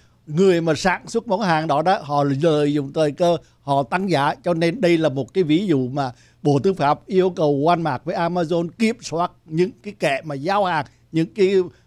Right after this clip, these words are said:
mua hàng ở tại gốc, thì những cái kẻ đó không có cái lý do gì, à, để mà tăng giá hàng lên cả. Thì đó là cái lý do cái chuyện tăng hàng. Nếu quý vị mua những cái món hàng thực sự ra nó không cần thiết, nhưng, à,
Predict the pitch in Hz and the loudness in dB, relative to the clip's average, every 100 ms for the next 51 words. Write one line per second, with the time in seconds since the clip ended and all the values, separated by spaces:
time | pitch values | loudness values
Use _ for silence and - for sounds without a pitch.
0 | _ 156 180 214 233 165 156 160 151 156 | _ -2 0 2 2 2 0 0 -4 -2
1 | 147 156 190 - - 147 156 165 214 185 | -2 0 -2 -4 -8 -4 -4 -6 -6 -4
2 | 151 143 143 - 226 262 247 143 143 190 | -4 -4 -6 -8 -10 -8 -6 -6 -4 -6
3 | 160 220 202 196 160 139 - _ 143 143 | -4 -4 -4 -4 -6 -8 -16 _ -4 0
4 | 185 160 151 151 175 185 156 170 151 156 | 2 0 -4 -4 -4 -4 -2 -2 -2 -4
5 | 160 156 131 - 139 131 143 156 131 135 | -2 -2 -2 -6 -8 -6 -4 -4 -6 -6
6 | 175 170 _ _ 127 135 175 160 143 160 | -8 -8 _ _ -4 0 2 2 0 -6
7 | 143 123 127 170 156 143 127 165 185 165 | -8 -8 -6 -4 -4 -2 0 0 0 2
8 | 147 143 208 233 220 175 202 180 196 180 | 2 2 2 2 2 -2 -4 -4 -4 -2
9 | 160 151 _ _ 180 143 180 165 202 202 | -4 -4 _ _ -8 -4 -2 2 2 2
10 | 202 - 269 208 165 175 202 - 214 220 | -2 -4 -4 -4 -2 0 0 -2 -6 -6
11 | 202 | -4